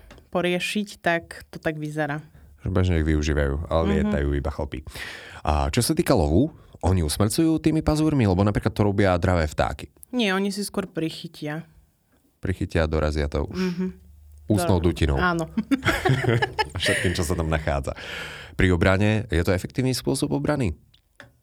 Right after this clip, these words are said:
Speaker 1: A oni používajú vlastne ako zuby, tak aj,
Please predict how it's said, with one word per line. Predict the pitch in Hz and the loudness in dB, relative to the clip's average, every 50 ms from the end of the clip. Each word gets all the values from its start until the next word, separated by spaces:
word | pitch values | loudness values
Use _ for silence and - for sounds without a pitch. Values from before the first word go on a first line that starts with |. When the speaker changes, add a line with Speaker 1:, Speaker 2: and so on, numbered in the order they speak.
| _ _ _ _ _ _ - 262 | _ _ _ _ _ _ -10 -4
Speaker 1:
A | 254 254 262 254 254 247 240 214 - - - - _ - | -2 0 2 2 2 2 0 0 -4 -8 -18 -20 _ -2
oni | - 262 269 269 254 | 0 2 2 2 2
používajú | 214 240 233 240 220 240 233 226 214 208 | 2 2 0 2 2 2 2 2 2 2
vlastne | 202 208 208 208 208 - - 220 208 196 | 2 2 2 0 0 -2 -2 0 0 -2
ako | - - 196 202 202 - 220 202 | -2 0 -2 -2 0 -2 -4 -4
zuby, | 185 190 190 185 208 | -2 -2 -4 -4 -4
tak | 196 - 196 190 185 | -2 -2 -2 0 0
aj, | 196 190 185 | 0 0 0